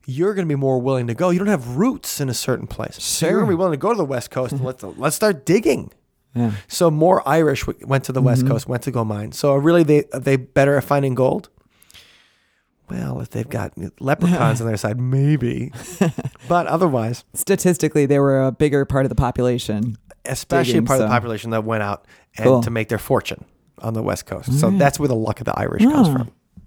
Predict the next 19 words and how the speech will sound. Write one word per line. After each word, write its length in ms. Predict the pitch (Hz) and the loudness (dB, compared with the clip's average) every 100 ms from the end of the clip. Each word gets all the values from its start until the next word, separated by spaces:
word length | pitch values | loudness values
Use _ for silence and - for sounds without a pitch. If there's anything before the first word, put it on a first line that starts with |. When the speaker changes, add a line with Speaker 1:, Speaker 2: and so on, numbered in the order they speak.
| - - - - _ _ | -20 -20 -20 -20 _ _
Speaker 1:
which 160 | 135 120 | -2 2
I 140 | 98 | 4
did 160 | 113 110 | 2 0
not 200 | 110 - | -2 -4
know 300 | 76 107 104 | -2 2 2
before. 460 | 107 - 110 107 107 | 0 -2 0 2 2
Speaker 2:
No, 400 | 202 190 131 120 | 2 0 0 0
I 40 | |
had 180 | 156 151 | 0 2
no 100 | 143 | 0
idea. 460 | 143 135 160 139 117 | 0 0 0 0 -2
Speaker 1:
Yeah. 180 | 180 349 - - - | -4 -6 -8 -12 -2
You 80 | 214 | 0
know, 180 | 214 - - - | 0 -6 -20 -4
I 100 | 151 | -2
find 340 | - 170 196 185 | 0 0 2 2
out 280 | 175 - _ _ _ _ _ | 0 -2 _ _ _ _ _
how 180 | 185 185 | -2 0
little 520 | 185 240 196 196 | 0 2 2 0